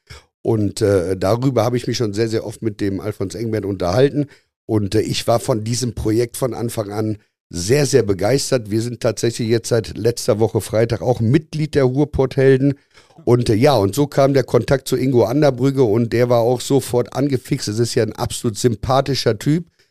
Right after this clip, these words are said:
Und, äh, äh, ja, und der einfach gesagt hat, „Mensch, also was ihr da auf die Beine stellt,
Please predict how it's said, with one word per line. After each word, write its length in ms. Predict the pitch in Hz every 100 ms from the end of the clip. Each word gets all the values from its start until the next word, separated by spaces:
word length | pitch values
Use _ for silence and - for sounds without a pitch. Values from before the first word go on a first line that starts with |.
| - - _ _
Und, 360 | 127 127 127 131
äh, 360 | 135 127 123 120
äh, 40 |
ja, 200 | 143 147
und 220 | 95 92
der 140 | 110 107
einfach 260 | 120 117
gesagt 280 | 107 110 -
hat, 100 | 110
„Mensch, 180 | 123 113
also 160 | 107
was 80 | 110
ihr 120 | 113
da 80 | 123
auf 140 | 120 -
die 120 | 113
Beine 320 | 110 131 139
stellt, 420 | - 139 143 143